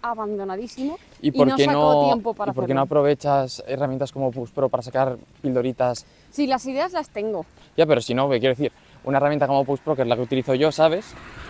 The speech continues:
Speaker 2: Puedes meter los podcasts, que son en vídeo también, y que te saque las píldoras automáticamente.
Speaker 1: Es que entonces no sale nada de lo que... Es que a la gente no le gusta solo poner publicidad
Speaker 2: Ya, pero
Speaker 1: podcast.
Speaker 2: an-, ante-, antes que nada,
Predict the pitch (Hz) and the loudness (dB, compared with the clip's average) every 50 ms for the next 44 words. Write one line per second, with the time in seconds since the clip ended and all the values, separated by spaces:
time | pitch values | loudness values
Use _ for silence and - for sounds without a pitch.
0 | - - - 156 147 131 139 131 - 160 147 131 113 110 113 - - 156 165 160 | -10 2 4 6 6 6 4 2 4 4 2 4 2 0 0 0 2 4 4 4
1 | - - 180 214 247 - - - - 120 135 123 123 127 131 135 123 131 - 131 | 4 2 0 0 0 -2 -8 -12 -8 -4 -2 -2 0 2 2 2 2 2 2 0
2 | 131 143 165 196 240 262 - - - - - - - - - - - 131 139 139 | 0 0 -2 -4 -4 -6 -10 -16 -20 -20 -20 -20 -20 -20 -20 -12 -4 -2 0 0
3 | 131 127 123 131 127 120 - - 156 165 143 113 110 110 - - - - - - | 0 0 0 -2 -2 -2 -2 -2 0 0 0 0 -4 -6 -12 -18 -20 -20 -20 -20
4 | - - - - 135 - 135 135 123 123 117 120 160 180 160 - - - - 220 | -20 -14 -10 -8 -6 -4 -4 -4 -2 -2 -4 -4 -4 -4 -6 -8 -10 -12 -12 -12
5 | - - - - 269 247 247 254 - - - _ _ _ - 208 196 226 233 220 | -12 -14 -14 -10 -10 -10 -10 -10 -14 -20 -20 _ _ _ -10 -8 -6 -4 -6 -4
6 | 214 254 247 226 247 254 247 254 254 226 - 254 254 247 226 226 220 214 208 202 | -2 -4 -4 -4 -6 -6 -4 -4 -4 -4 -4 -4 -4 -4 -4 -6 -6 -4 -4 -4
7 | 202 190 196 196 190 190 185 180 175 - - 202 185 170 175 160 - - - 208 | -4 -4 -4 -4 -2 -2 -2 -2 -4 -6 -6 -6 -6 -4 -6 -8 -10 -14 -18 -18
8 | - - 240 220 214 214 220 233 220 247 254 254 247 233 214 - 208 - - 202 | -12 -10 -10 -10 -10 -10 -12 -12 -12 -12 -10 -10 -12 -12 -12 -14 -14 -14 -12 -12
9 | 196 185 180 180 - 196 190 180 185 180 - - - 190 - 123 127 139 143 135 | -10 -10 -10 -10 -10 -10 -10 -8 -10 -12 -14 -12 -8 -6 -2 2 4 6 6 6
10 | - 131 123 123 127 - - 131 139 131 - - - 131 135 123 135 135 - - | 6 4 4 4 2 0 -2 -4 -6 -6 -6 -6 -4 -4 -2 -2 -4 -4 -4 -4
11 | 131 123 127 139 165 | -2 -2 -2 -2 -4